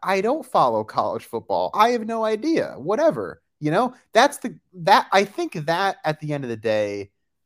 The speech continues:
I, 'cause I think that ultimately is my biggest issue with him. The cockiness and arrogance have gone up and the knowledge has gone down.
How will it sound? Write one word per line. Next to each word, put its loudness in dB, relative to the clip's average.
I, -8
'cause -6
I 4
think -2
that 8
ultimately 0
is -10
my -8
biggest -12
issue -14
with -14
him. -14
The -4
cockiness 2
and -10
arrogance -2
have -12
gone 0
up -2
and -10
the -6
knowledge -2
has -18
gone -10
down. -12